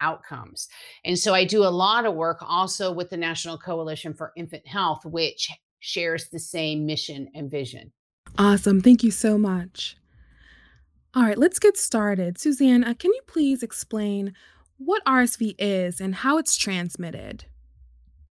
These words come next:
Speaker 1: Certainly. So R S V stands for respiratory syncytial virus, and this virus is, um, a virus that belongs into the pneumovirus family, much like covid.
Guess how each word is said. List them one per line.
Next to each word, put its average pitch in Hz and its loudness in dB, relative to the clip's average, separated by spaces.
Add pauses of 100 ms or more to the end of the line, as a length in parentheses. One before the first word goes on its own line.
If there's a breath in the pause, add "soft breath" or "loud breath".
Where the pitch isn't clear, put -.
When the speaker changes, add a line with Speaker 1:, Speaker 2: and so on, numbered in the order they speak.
(140 soft breath)
Speaker 1:
Certainly. 220 4
So 208 2
R 254 6
S 311 -2
V 240 0
stands 208 -6
for 170 -8
respiratory 185 -4
syncytial 165 -4
virus, 127 -4
and 165 -6
this 226 0
virus 202 0
is, 175 0 (460 soft breath)
um, 147 0 (100)
a 180 2
virus 190 2
that 175 0
belongs 170 -2
into 180 -10
the 156 -4
pneumovirus 165 -2
family, 160 -4
much 165 -4
like 175 -4
covid. 165 -2